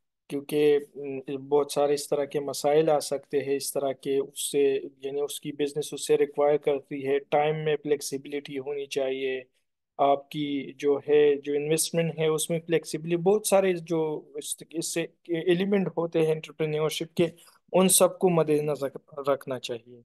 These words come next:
ठीक है, <clears throat> Decision में इंडिपेंडेंट होना चाहिए और इस तरह का हो कि वो decision ले सकता हो। Entrepreneur जो होता है वो एक manager भी होता है, वो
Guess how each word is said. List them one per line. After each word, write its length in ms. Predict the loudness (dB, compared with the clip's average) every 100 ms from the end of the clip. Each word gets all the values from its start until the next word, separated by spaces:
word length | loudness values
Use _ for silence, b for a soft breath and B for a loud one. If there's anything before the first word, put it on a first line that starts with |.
| -16
ठीक 180 | -6 -4
है, 80 | -4 -6 B B B B _ _ -2
<clears throat> 1600 | 0 2 0 0 -4 -14 _ _ _ _ _ _ _ _ -2 2
Decision 460 | 4 4 4 4
में 320 | 4 4 6 4
इंडिपेंडेंट 640 | 4 2 2 0 0 0
होना 260 | 0 0 0
चाहिए 540 | 0 -2 -2 -4 -6 _ _ _ 2
और 380 | 6 6 4 0
इस 160 | 2
तरह 140 | 2 4
का 160 | 4
हो 180 | 2 2
कि 140 | 2
वो 160 | 2 2
decision 640 | -2 -4 -4 -2 -4 -4
ले 180 | -4 -4
सकता 360 | -4 -8 -4 -2
हो। 160 | -2
Entrepreneur 640 | -4 -6 -4 0 2 2
जो 160 | 4 4
होता 240 | 4 2
है 300 | 2 2 2
वो 520 | 0 -2 -4 -2 -2 -2
एक 500 | -4 -6 -2 0 0 -4 b b b -6
manager 580 | 0 6 6 6 6 4
भी 160 | 4 4
होता 420 | 4 4 4 2
है, 260 | 0 -4 -4
वो 520 | -2 -2 0 -2